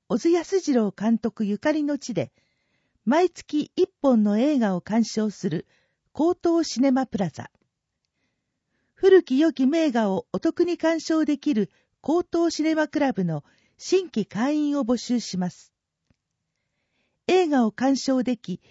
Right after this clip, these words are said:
嬉しい特典がある江東シネマクラブ会員になりませんか？特典一、全十回の上映会を予約なし割引料金で鑑賞できます。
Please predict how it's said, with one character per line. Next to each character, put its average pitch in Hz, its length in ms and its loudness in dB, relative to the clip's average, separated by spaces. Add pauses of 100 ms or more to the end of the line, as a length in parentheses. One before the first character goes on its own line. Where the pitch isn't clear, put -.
(240)
嬉 339 240 2
し 392 220 4
い 214 40 -6
特 - 260 -6
典 285 220 0
が 262 180 0
あ 262 80 -2
る 175 180 -2 (400)
江 349 260 2
東 349 220 2
シ - 100 -6
ネ 311 120 0
マ 311 120 -2
ク - 120 -6
ラ 277 120 2
ブ 196 140 -2
会 240 280 -2
員 262 180 2
に 240 160 2
な 220 100 0
り 233 100 0
ま 240 140 0
せ 233 160 -4
ん 180 80 -2
か？ 156 260 -12 (1700)
特 - 220 -2
典 330 320 0
一、 247 420 -4 (920)
全 339 300 2
十 226 180 -2 (120)
回 320 220 4
の 226 160 4
上 285 300 2
映 311 180 0
会 180 320 -4
を 127 220 -4 (380)
予 240 100 2
約 339 320 2
な 302 160 -2
し - 280 -8 (240)
割 311 260 4
引 349 260 0
料 339 240 0
金 190 240 -2
で 175 120 -6
鑑 214 260 -4
賞 220 260 -2
で 202 100 -4
き 190 160 -6
ま 170 120 -4
す。 - 280 -20